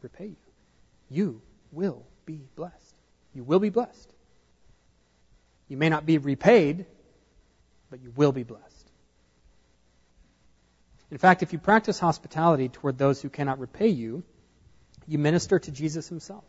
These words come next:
See that in Matthew twenty-five. "Truly I say to you, as you did it to one of the least of these my brothers, you did it to me."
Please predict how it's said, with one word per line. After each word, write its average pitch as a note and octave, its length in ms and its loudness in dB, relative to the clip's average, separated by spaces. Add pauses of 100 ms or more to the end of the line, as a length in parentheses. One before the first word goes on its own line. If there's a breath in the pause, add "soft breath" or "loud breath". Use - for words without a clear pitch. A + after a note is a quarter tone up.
(1040)
See C3 160 -14
that C#3 180 -4
in D3 80 -14
Matthew C#3 320 -12 (140)
twenty-five. D3+ 420 -16 (680)
"Truly F#3+ 360 6
I D#3 80 4
say G3+ 180 2
to F3+ 80 -2
you, C3 140 -4
as B2+ 120 -4
you D3 60 -8
did D3+ 160 0
it D#3 120 -6
to - 100 -18
one C#3+ 120 -6
of C3 60 -6
the B2+ 80 -16
least F3 300 -2
of D#3 40 -12
these D3+ 200 2
my C3+ 160 -4
brothers, C#3 500 2
you C3+ 80 -8
did B2 160 -6
it A#2 140 -16 (120)
to E3 80 -18
me." G#3 200 -12